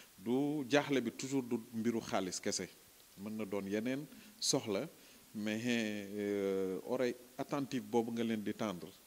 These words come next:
di leen déglu, di xam seen jafe-jafe ak ci niveau bu mu mënti doon, di ci jéem a apporter ay solutions. Loolu yëpp c'est, c'est, c'est dans le cadre social. Et mën nañ ko waxee ni noonu la mele,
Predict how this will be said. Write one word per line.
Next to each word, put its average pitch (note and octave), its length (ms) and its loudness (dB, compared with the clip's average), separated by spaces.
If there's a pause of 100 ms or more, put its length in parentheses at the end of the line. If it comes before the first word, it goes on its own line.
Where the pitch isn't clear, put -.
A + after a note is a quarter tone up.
(120)
di G2 160 -4
leen B2+ 220 -2
déglu, G2+ 260 -4
di A2+ 100 -6
xam A2+ 200 -6
seen G#2 400 -8
jafe-jafe C3 400 0
ak G2+ 160 -6 (520)
ci C#3 120 -6
niveau D3 280 0
bu B2+ 120 -4
mu D#3+ 140 -6
mënti A#2+ 180 -6
doon, F2+ 180 -6 (440)
di A#2 80 -4
ci B2+ 160 -6
jéem A#2+ 200 -2
a - 80 -6
apporter - 340 -10
ay G#2 120 -4
solutions. F#2 520 -4 (100)
Loolu A#2+ 260 -2
yëpp A#2 140 -2
c'est, F#2+ 360 -6
c'est, F#2 220 -12
c'est F2+ 200 -14
dans G2 140 -8
le G#2 100 -10 (240)
cadre G2 220 -10
social. F2 460 -10 (600)
Et E2+ 960 -4 (340)
mën C3 360 0
nañ C3+ 200 2
ko G#2 320 2 (240)
waxee A2 380 -2
ni G2+ 160 -4
noonu B2 340 0
la A2 80 0
mele, F#2 320 -4